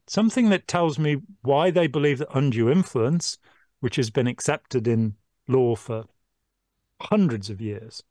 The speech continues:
I mean, the, the case I cite in Opening Our Minds, the book Opening Our Minds, is, um,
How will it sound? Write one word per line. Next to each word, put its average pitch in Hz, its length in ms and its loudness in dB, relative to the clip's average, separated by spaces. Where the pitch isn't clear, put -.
I 117 40 -6
mean, 107 140 0
the, 107 220 -2
the 131 80 -8
case 127 320 0
I 131 140 2
cite 120 440 -2
in 110 220 0
Opening 120 280 0
Our 110 120 2
Minds, 127 380 2
the 110 60 -8
book 113 200 -4
Opening 120 260 -4
Our 107 80 -2
Minds, 117 500 0
is, 127 420 0
um, 123 360 0